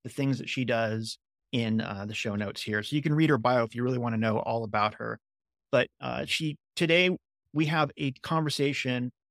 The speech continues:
about a few things, but mainly I asked her about manifestation. I asked her about an experience that I had recently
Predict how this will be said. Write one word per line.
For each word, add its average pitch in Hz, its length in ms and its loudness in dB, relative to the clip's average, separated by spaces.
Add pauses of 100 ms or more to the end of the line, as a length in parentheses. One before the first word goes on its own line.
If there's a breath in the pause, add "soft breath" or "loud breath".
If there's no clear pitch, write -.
(320)
about 175 180 2
a 151 60 2
few 247 200 -2
things, 160 240 2
but 147 120 0
mainly 214 560 4
I 151 100 2
asked 160 300 0
her 240 80 0
about 120 320 0
manifestation. 127 880 -6 (260)
I 135 100 -2
asked 165 320 0
her 226 120 -2
about 127 320 2
an 120 80 -4
experience 151 540 -2
that 143 80 -2
I 131 80 0
had 123 260 -2
recently 120 560 -6